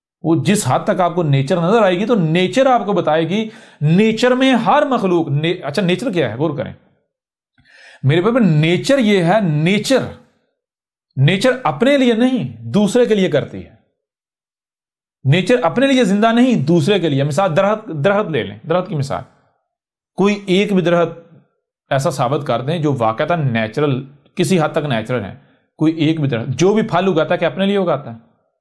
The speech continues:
ہر درخت دوسرے کے لیے پھل اگاتا ہے۔ ٹھیک ہے جی، نیچر میں آپ کو ہر مخلوق دوسرے کے لیے کچھ بھی کرتی ہوئی نظر آئے گی،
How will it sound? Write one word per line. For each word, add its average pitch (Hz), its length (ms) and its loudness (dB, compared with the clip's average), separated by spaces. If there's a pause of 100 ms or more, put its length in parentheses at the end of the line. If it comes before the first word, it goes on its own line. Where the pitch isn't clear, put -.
(320)
ہر 180 200 2
درخت 135 440 0
دوسرے 135 280 0
کے 127 80 -2
لیے 127 100 -2
پھل 110 240 -6
اگاتا 90 360 -12
ہے۔ - 40 -20 (2000)
ٹھیک 135 120 -4
ہے 156 80 -2
جی، 139 100 -6 (600)
نیچر 196 440 4
میں 233 120 4
آپ 202 160 2
کو 233 80 2
ہر 208 220 2
مخلوق 247 340 0
دوسرے 190 460 2
کے 233 80 0
لیے 233 180 2
کچھ 240 280 -4
بھی 202 120 0
کرتی 208 240 -4
ہوئی 185 120 2
نظر 151 200 0
آئے 131 220 0
گی، 107 100 -10